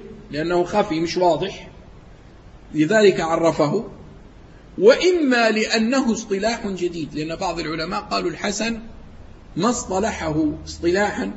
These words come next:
ولا شهره إلا الترمذي رحمه الله، ثم بعد ذلك انتشر.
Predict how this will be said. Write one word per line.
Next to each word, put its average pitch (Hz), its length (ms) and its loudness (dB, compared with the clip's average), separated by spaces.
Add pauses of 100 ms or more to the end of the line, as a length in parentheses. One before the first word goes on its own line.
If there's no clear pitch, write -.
(140)
ولا 202 280 4
شهره 180 720 -2 (180)
إلا 180 160 0
الترمذي 135 480 0
رحمه 113 360 -14
الله، - 180 -16 (1120)
ثم 202 280 0
بعد 165 340 -2
ذلك 196 280 0
انتشر. 160 400 -2